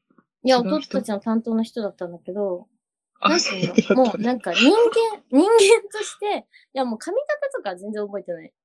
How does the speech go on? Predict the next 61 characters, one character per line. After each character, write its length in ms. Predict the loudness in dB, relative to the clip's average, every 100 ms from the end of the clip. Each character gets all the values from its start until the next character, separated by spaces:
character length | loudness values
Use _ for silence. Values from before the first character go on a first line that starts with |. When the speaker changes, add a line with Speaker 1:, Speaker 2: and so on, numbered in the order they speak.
| _
Speaker 1:
そ 180 | -10 -8
の 60 |
時 220 | -8 -10 -10
の 60 |
髪 200 | -10 -10
型 200 | -8 -8
と 100 | -10
か 100 | -8
は 80 | 0
全 140 | 2
然 80 | 4
覚 120 | 2
え 40 | 0
て 80 | -6
な 60 |
い 40 | -8
ん 40 |
だ 60 | -8
け 100 | -4
ど、 300 | -2 -2 -6 _ _ _
私 300 | -4 -2 0
は 100 | 0
あ 40 | -2
の、 180 | -4
Speaker 2:
う 20 | -4
ん。 40 |
Speaker 1:
割 280 | -2 -2 -2
と 100 | -8
す 240 | -6 -6
ご 160 | -4 -6
く、 540 | _ -6 -2 -2 -6 _ _ _ _ _ -10
う 80 |
ん、 280 | -8 -8 -10
な 80 | -12
ん 60 | -14
て 140 | -16
い 40 |
う 20 | -18
の？ 120 | -18 _ _ _ _ _ _ _ _ _ _ _ 2
無 120 | 2
表 360 | 4 4 4
情 180 | 0 -4
っ 60 | -4
て 80 | -8
い 40 |
う 40 | -12
か、 220 | -14 -16
そ 140 | -4 -2
う 40 |
い 20 |
う 40 | -2
の 40 |
な 60 | -4
ん 40 |
て 80 | -10
い 40 |
う 20 |
ん 40 | -16
だ 20 |
っ 20 |
け？ 180 | -20